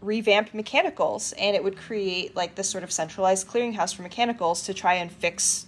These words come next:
this problem. The other thing that it would do is that it would shield companies like Spotify from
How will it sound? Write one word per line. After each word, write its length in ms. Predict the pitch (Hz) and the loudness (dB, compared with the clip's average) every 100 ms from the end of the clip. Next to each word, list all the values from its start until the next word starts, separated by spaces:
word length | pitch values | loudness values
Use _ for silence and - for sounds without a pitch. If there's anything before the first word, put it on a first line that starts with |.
| - | -6
this 160 | - 190 | 0 0
problem. 500 | - 294 302 135 98 - - - - - | 6 6 6 -2 -10 -20 -20 -20 -20 -4
The 140 | 277 311 | 6 8
other 200 | 359 381 | 8 0
thing 240 | 269 240 | -4 -2
that 120 | 220 | 0
it 80 | 190 | 0
would 140 | 190 | -4
do 280 | 185 190 190 - | -6 -6 -6 -4
is 160 | 214 202 | -2 2
that 160 | 220 208 | 4 2
it 100 | 190 | -2
would 120 | 190 | -2
shield 460 | - 233 233 233 - | -2 0 0 0 -2
companies 500 | 202 208 233 247 202 | -6 -4 -6 -4 -2
like 160 | 180 | -2
Spotify 800 | - - 180 214 233 254 269 294 | -4 2 4 4 0 2 4 2
from 480 | - 214 190 180 | 2 2 2 0